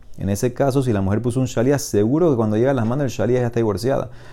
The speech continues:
Aquí es un shalías que el marido puso para llevar a entregar a la mujer. Él no puede decir ahora, "Ese shalías yo voy a hacer ahora como shalías de recibir". No, tu trabajo es entregar, entonces él no puede recibir, el marido se puede echar para atrás.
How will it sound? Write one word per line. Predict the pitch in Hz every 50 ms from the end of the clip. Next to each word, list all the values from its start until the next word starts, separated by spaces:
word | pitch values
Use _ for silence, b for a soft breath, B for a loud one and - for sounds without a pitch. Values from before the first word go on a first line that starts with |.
| B B
Aquí | - 107 107 - 143
es | 143
un | 151 165 160 165 165 160 -
shalías | - - - 147 147 151 156 165 165
que | 165 - 143
el | 127 123
marido | 123 120 123 143 160 151
puso | - 170 160 151 170 156 -
para | 135 131 127 120 117
llevar | 120 113 110 117 120 120 117 117 117 120 143 160 185 202
a | 202 190 175
entregar | 147 135 120 - - 135 127 127 123 123 123 120 143 190 233
a | 247
la | 208 139
mujer. | 110 104 98 98 95 - - b b b b b b b b -
Él | - 127 147 170 180
no | 190 190 180
puede | - 214 262 285 277 233
decir | 165 156 151 147 139
ahora, | 139 139 143 147 147 139
"Ese | 143 135 143
shalías | 143 - 139 123 127 139 135 131 127
yo | 131 139 143 139
voy | 139 139 143
a | 143
hacer | 139 - - 135 135
ahora | 135 139 139
como | - 135 123 117 113
shalías | 107 - 123 113 117 120 131 135 131
de | 120 113 110 110
recibir". | 107 110 104 - - 110 107 107 117 107 95
No, | 110 143 170 143 - b b b b b b
tu | - -
trabajo | - 110 110 117 131 143 151
es | 151 156
entregar, | 151 - 117 120 143 165
entonces | 135 117 113 113 127
él | 127
no | 131 131
puede | 131 147 143 139
recibir, | 127 - 117 127 170 214 233 220 226 b b b b b b b b b
el | 117 107
marido | 107 110 110 117 127 135 131
se | 123 110 92
puede | - - 107
echar | 101 - 104
para | 95 95
atrás. | 95 101 98 98 - -